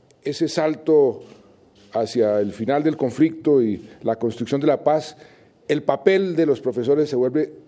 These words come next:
todavía más importante, porque la construcción de paz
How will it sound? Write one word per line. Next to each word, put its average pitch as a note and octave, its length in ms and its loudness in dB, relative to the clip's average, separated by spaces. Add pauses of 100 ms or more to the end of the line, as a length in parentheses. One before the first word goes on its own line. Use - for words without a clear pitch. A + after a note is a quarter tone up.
(100)
todavía F#3 480 6
más F#3+ 160 -2
importante, C#3+ 600 -2 (720)
porque B2 200 -6
la C3+ 100 2
construcción C3+ 520 -2
de F3 100 2
paz E3 460 0